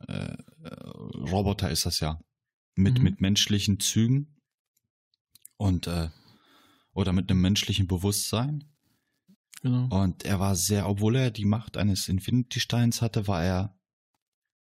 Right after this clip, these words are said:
Speaker 1: sehr, sehr schwach, was ich irgendwie vom Charakter nicht erwartet habe. Ich hab da irgendwie mehr erwartet. Ich weiß nicht, ob's an mir liegt oder so, aber
Speaker 2: Du hast ja auch so einen soziopathischen Kampfroboter vorgestellt.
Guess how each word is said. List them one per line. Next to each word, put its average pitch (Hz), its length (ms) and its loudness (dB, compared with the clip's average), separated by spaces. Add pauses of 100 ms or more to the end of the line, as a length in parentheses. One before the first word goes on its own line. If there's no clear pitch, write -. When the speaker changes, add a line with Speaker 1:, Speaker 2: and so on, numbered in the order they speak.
(420)
Speaker 1:
sehr, 98 520 -2
sehr 95 260 0
schwach, - 400 -2
was 92 160 -4
ich - 280 -2
irgendwie 110 480 2 (520)
vom 101 320 -2
Charakter 139 680 -4 (760)
nicht 120 260 0
erwartet 127 460 -4
habe. 85 420 -4 (100)
Ich 98 160 0
hab - 160 -4
da 147 200 0
irgendwie 170 300 4
mehr 160 180 2
erwartet. 101 440 -2
Ich 98 80 -2
weiß 123 180 0
nicht, 131 60 2
ob's 123 160 -2
an 123 100 2
mir 139 180 2
liegt 170 320 0
oder 160 140 -4
so, 156 160 0
aber 123 360 -2 (880)
Speaker 2:
Du 143 120 2
hast 156 160 -2
ja 147 60 4
auch 143 120 4
so 127 80 2
einen 127 120 6
soziopathischen 127 720 2
Kampfroboter 135 520 0
vorgestellt. 120 520 -2